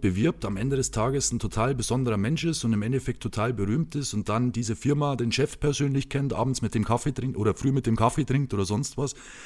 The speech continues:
Aber im Endeffekt diese ganzen Kooperationen heutzutage ja darauf aufgebaut sind, dass eine Firma kein Geld verdient,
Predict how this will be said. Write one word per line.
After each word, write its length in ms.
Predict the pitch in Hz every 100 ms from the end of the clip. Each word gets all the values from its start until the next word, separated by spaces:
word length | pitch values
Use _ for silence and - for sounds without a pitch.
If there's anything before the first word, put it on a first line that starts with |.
| - - - -
Aber 160 | - 107
im 100 | 120
Endeffekt 500 | 151 175 165 156 -
diese 140 | 123
ganzen 360 | 117 143 - 143
Kooperationen 640 | - - 127 - 131 147
heutzutage 600 | 113 151 180 - 156 165
ja 100 | 139
darauf 380 | 110 104 147 147
aufgebaut 600 | - 135 - 131 139 151
sind, 180 | - 156
dass 120 | 127
eine 100 | 117
Firma 300 | 101 139 151
kein 200 | 139 110
Geld 180 | 95 127
verdient, 420 | - 151 180 196